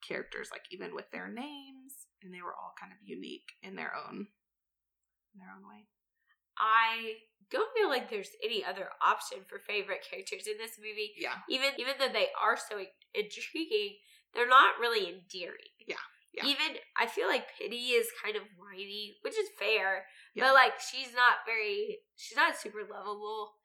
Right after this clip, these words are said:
Speaker 2: She
Speaker 1: Mm-hmm.
Speaker 2: just kind of feels very victim-, victimized. And so,
Speaker 1: Mm-hmm.
Speaker 2: anyway,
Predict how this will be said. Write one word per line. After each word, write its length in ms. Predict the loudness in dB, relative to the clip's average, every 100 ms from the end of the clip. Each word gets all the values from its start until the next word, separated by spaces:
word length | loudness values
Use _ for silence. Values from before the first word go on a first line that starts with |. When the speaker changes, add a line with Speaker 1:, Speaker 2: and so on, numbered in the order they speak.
| _ -12
Speaker 2:
She 120 | -8 -6
Speaker 1:
Mm-hmm. 80 | -6
Speaker 2:
just 140 | 2
kind 180 | 2 2
of 60 | -4
feels 240 | -6 -6 -8
very 260 | -10 -8 -8
victim-, 520 | -10 -12 -14 -14 -16 -20 _ _ _ _ _ _
victimized. 920 | -16 -16 -14 -4 -2 -2 -4 -8 -16 -20 _ _ _ -8
And 140 | -8
so, 160 | -6 -6
Speaker 1:
Mm-hmm. 1120 | -6 -6 -14 -20 _ _ _ _ _ _ -2
Speaker 2:
anyway, 440 | -2 0 -6 -14